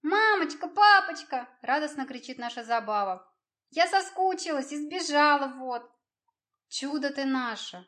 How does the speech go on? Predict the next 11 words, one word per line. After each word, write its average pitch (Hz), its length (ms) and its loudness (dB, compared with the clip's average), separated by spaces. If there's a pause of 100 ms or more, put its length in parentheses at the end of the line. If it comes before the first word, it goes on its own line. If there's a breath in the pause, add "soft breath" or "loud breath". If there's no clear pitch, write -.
(160)
Мы 226 160 -4
обнимаем 240 540 -4
доченьку, 262 480 -8
и 202 40 -12
Светка 311 400 -8
не 220 140 -8
забывает 220 560 -6
послать 202 400 -10
весточку 294 420 -12
наставнице 214 640 -10
малышке. 185 680 -14